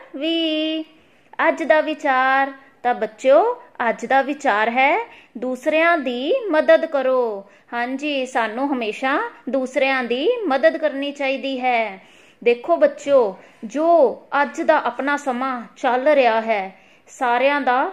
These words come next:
ਸਾਥ ਨਿਭਾਉਣ ਦਾ ਅਤੇ ਇਹ ਸਮਾਂ ਹੈ ਆਪਣੀ ਜ਼ਿੰਮੇਵਾਰੀਆਂ ਨੂੰ ਸਮਝਣ ਦਾ, ਕਿਉਂਕਿ ਆਪਣਾ ਜੋ ਵਿਸ਼ਵ ਹੈ ਉਹ ਬੜੇ ਹੀ ਮੁਸ਼ਕਿਲ ਦੌਰ ਵਿੱਚੋਂ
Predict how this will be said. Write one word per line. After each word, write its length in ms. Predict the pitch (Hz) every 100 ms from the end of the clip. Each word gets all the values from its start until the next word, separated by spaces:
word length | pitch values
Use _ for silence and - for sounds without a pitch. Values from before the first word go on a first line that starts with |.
| -
ਸਾਥ 480 | - 262 254 294 359
ਨਿਭਾਉਣ 520 | 320 240 208 220 240
ਦਾ 280 | 226 190 180 - _ - 262
ਅਤੇ 460 | 262 320 254 180 - _ _ _ 262
ਇਹ 360 | 269 285 349
ਸਮਾਂ 360 | 349 233 233 247
ਹੈ 380 | 233 240 254 -
ਆਪਣੀ 540 | 226 - 262 277 294 294 - -
ਜ਼ਿੰਮੇਵਾਰੀਆਂ 800 | 202 269 285 320 285 220 226 240
ਨੂੰ 280 | 233 262 302
ਸਮਝਣ 540 | 311 294 311 277 240
ਦਾ, 260 | 226 202 175 - _ _
ਕਿਉਂਕਿ 720 | 285 320 359 359 277 285 233 185 _ -
ਆਪਣਾ 440 | 262 262 311 339 320
ਜੋ 200 | 294 277
ਵਿਸ਼ਵ 420 | 302 302 330 294
ਹੈ 400 | 240 208 185 -
ਉਹ 160 | - 302
ਬੜੇ 340 | 220 269 339
ਹੀ 160 | 320 320
ਮੁਸ਼ਕਿਲ 520 | 269 285 - 320 277
ਦੌਰ 240 | 247 247
ਵਿੱਚੋਂ 460 | 233 220 - 254